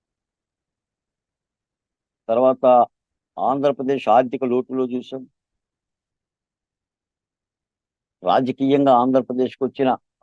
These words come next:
ఆపదల్లో చూసాం, చాలా సందర్భాలు చూసాం, వైసీపీ పరిపాలనలో చూసాం. అంటే ఒక గుండె ధైర్యం ఇచ్చే నాయకుడు,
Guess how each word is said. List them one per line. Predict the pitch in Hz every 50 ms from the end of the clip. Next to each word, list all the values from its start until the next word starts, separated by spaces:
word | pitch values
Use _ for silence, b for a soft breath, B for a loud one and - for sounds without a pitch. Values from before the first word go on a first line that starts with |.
| 87 104
ఆపదల్లో | 120 120 131 123 123 131 131 127 123 123 123
చూసాం, | 117 - - 135 135 _ _ _ _ _ _ _ _ _ _ _ _ _ _ _ _ _ _ _ _ _ _ _ _ _ _ - -
చాలా | 147 170 202 214 196 -
సందర్భాలు | 202 196 190 180 180 165 175 175 156 127
చూసాం, | 98 - 101 92 92
వైసీపీ | 113 139 131 - 147 131 - 135 117 -
పరిపాలనలో | 127 123 127 - 131 127 127 127 127 123 120
చూసాం. | 123 120 - - 127 123 _ _ _ -
అంటే | 120 151 190 180
ఒక | 143 139 113 98
గుండె | 110 123 147 156 135
ధైర్యం | 147 151 151 156 143 120
ఇచ్చే | - - 131 117 113
నాయకుడు, | 113 120 117 - 110 110